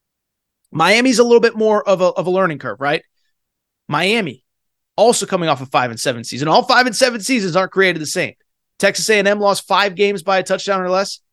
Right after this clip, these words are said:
Miami lost five of their seven by ten or more points, by double figures. Again,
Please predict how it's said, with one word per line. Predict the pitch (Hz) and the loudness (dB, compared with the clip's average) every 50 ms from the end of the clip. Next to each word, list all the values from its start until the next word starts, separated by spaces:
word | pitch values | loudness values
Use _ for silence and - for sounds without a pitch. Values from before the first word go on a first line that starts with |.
| _ _ _ _ _ | _ _ _ _ _
Miami | - 143 156 175 185 208 240 277 269 | -12 -8 -6 -4 -2 -2 -2 -2 0
lost | 220 185 175 170 - - _ | 0 0 0 0 -4 -8 _
five | - - 160 190 202 185 | -4 -2 0 0 0 -2
of | 202 165 | -2 -2
their | 160 196 190 180 | -2 -2 -2 -2
seven | - - 196 185 170 190 185 185 | -2 0 0 0 0 -2 -6 -4
by | 165 180 185 175 - - | -2 -2 -2 -2 -4 -6
ten | - - - 202 202 208 208 214 | -4 -2 -2 0 -2 -2 -4 -6
or | - - 196 185 | -4 -4 -4 -2
more | 185 180 180 180 | -2 -2 -4 -4
points, | 180 - 226 247 220 147 - - | -4 -4 -4 -4 -4 -4 -8 -6
by | - 160 151 | -6 -4 -4
double | 127 151 143 143 160 | -2 -2 -2 -2 -2
figures. | 147 - - 262 254 160 - - - - - _ _ _ _ _ _ _ _ _ _ _ _ _ _ _ _ _ _ _ _ _ | -4 0 0 0 0 0 -6 -18 -20 -20 -20 _ _ _ _ _ _ _ _ _ _ _ _ _ _ _ _ _ _ _ _ _
Again, | - 170 147 135 220 240 202 143 131 - | -6 -6 -2 0 0 0 0 0 -6 -8